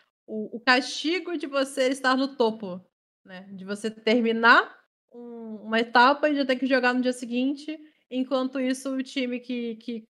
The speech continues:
acabou não classificando tem mais tempo pra treinar. Mas, por outro lado, eu entendo essa vontade, né, de você trazer tantos jogos assim,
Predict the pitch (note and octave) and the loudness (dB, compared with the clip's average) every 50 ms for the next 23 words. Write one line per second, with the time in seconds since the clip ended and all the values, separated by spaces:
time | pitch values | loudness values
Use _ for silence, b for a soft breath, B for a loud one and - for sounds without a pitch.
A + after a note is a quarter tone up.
0 | _ _ _ - A3 G#3+ - A3+ A3 G#3+ A3+ A#3 A#3 A#3+ B3+ B3+ - C4 C4+ C4+ | _ _ _ -8 -8 0 0 0 2 2 0 0 0 -2 -4 -2 -2 -2 -2 -2
1 | - - C#4 C4+ C#4 C#4 B3 B3 B3+ C4 C4 C4 C#4+ C#4+ C#4+ C#4+ b b b b | -4 -8 -8 -6 -2 -2 0 0 0 0 -2 -2 -2 -4 -4 -6 b b b b
2 | b b - C4+ C4 C4 C4 C4 C4 C4+ C4+ - B3 A#3+ A#3+ B3+ B3 - A#3+ A3 | b b -2 0 0 2 2 2 0 0 0 -2 -2 -2 -2 -6 -6 -4 -6 -4
3 | - A#3+ A#3+ A#3+ A#3 G#3 G3 G3 - b b b b b - A3+ A3+ A#3 A#3 A#3 | -2 -2 -2 0 0 0 -2 -2 -6 b b b b b -6 -4 0 0 0 0
4 | A3 - - - - D#4 D4+ D4 C#4+ C#4+ C#4+ D#4 D4+ C#4 C4+ B3 C4+ C4+ C#4 C#4+ | -2 -8 -12 -8 -4 -2 4 6 6 4 4 4 0 0 2 2 2 0 2 0
5 | D4 D4 - - D4 C4+ C#4 E4 F#4 G4+ G#4 G#4+ A4+ _ _ - A#3 B3+ C4+ D4 | -2 -4 -4 0 0 2 2 0 -2 -6 -6 -8 -8 _ _ -4 -4 -4 -2 -2
6 | C#4 C4+ B3+ C4+ B3+ B3 B3 A#3 - B3 A#3 C4 D#4 F4 F4+ D#4+ B3+ A#3+ A3 G#3 | -2 -2 0 -2 -2 -2 -2 -4 0 2 2 2 2 0 -4 -6 -6 -6 -4 -4
7 | A3 B3 A#3+ A#3 A3 A3 A3 A3 A3+ A3 - - G#3+ G#3 G3+ G3 G3 G3 G3 b | -4 -4 -6 -8 -8 -8 -8 -8 -8 -10 -12 -8 -6 -6 -4 -4 -6 -6 -8 b
8 | b b b b b _ - A3 G#3 G#3+ G#3 A3 A3 A3 A3 - A#3+ A#3+ C4 D#4+ | b b b b b _ -4 -4 -4 -2 -2 -4 -4 -4 -4 -4 -2 0 0 -2
9 | E4+ E4 D4 C4+ B3 B3 A#3 A#3 A#3+ A#3+ A#3+ A3 A3+ A3+ A3+ - C4+ C4+ D4 C#4 | -4 -4 -6 -4 -2 -2 -2 -2 -2 -4 -6 -6 -8 -8 -6 -4 -4 -4 -4 -4